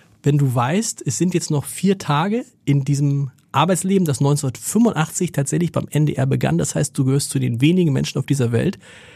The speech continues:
die sozusagen nur einen Arbeitgeber, wenn wir die Deutsche Journalistenschule mal <laughs> weglassen,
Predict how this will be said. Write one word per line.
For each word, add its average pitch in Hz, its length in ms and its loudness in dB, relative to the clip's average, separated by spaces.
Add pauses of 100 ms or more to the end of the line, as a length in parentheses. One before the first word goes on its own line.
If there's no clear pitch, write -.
(680)
die 160 240 2 (160)
sozusagen 147 680 2
nur 139 180 4
einen 160 160 2
Arbeitgeber, 127 540 2
wenn 117 100 4
wir 123 60 2
die 117 60 0
Deutsche 123 240 2
Journalistenschule 120 720 2
mal 113 200 2
<laughs> - 60 -6
weglassen, 135 520 0